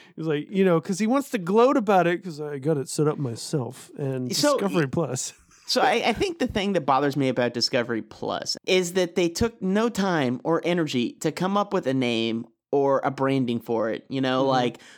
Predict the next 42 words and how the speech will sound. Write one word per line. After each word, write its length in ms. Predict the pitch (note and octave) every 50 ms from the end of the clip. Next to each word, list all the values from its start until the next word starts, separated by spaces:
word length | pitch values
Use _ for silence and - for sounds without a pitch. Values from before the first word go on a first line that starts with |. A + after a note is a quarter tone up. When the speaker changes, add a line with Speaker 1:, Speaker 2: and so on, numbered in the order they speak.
| _ -
Speaker 2:
Hulu 440 | A#3+ B3 A#3 A#3 A3 A3 G#3+ G#3
is 240 | G3 F3 D3 - - - _ _ -
Hulu, 440 | G3 F#3 F3 E3+ D#3+ D#3+ D#3 D#3+ D3+
Netflix, 480 | D#3 E3+ F3 E3+ - F3+ F3 E3+ - F#3+
you're 140 | F#3 F#3
like, 180 | F#3 F3+ F#3 -
"All 60 | - E4
right." 260 | G#3+ G#3 G#3 A3 - -
I 100 | G3+ G3+
mean, 120 | G3+ G3 G3
they 120 | G#3 A3+
were 140 | A3 G#3+ G3+
original, 400 | F3+ F3+ F#3 F3+ F#3+ F#3 F3+ F#3
so 200 | F3+ - F3+ D#3
it 20 | D3+
was 120 | D#3 D#3 -
kinda 180 | G3 F3 E3+
like 240 | E3 D#3+ D#3 D3+ -
one 160 | D#3+ E3 D#3+
of 60 | D#3
these 160 | D3+ D3+ C#3+ -
things. 260 | E3+ D#3 D3 C#3+ -
Disney 320 | - A3 A#3 A3 - A3
Plus, 380 | G3+ - G3 F3 F3 F3+ F3 -
they're 140 | - F3 D#3
like, 180 | D#3 D#3 - -
"Okay, 480 | A#3+ A#3+ - F#3+ E3+ D#3+ D#3+ D#3+ E3 - - - - _ _ _
whatever." 540 | - A#3+ A3+ D#3+ C#3+ B2+ A#2+ C3 C3 C3 - - - _
But 120 | - F#3+ F#3
then 140 | A#3 A3+ G#3+
Discovery's 420 | G#3 - - - G3 G3 G3 F#3
like, 120 | E3+ C3+
"Well, 120 | E3+ A3 A3
Disney 400 | E3+ - C#4 D#4+ D4 C4+ C4 G#3+
Plus 440 | G#3+ - - A#3 C#4+ E4+ - - -
is 120 | A#3 A3
doing 320 | - - E3 F#3+ F3+ F3 E3+
well, 140 | E3+ F3+ F3+
so 160 | - - A3+
we'll 120 | A#3 B3+ B3+
just 220 | - - - -
be 280 | - G3 F3 D3+ - -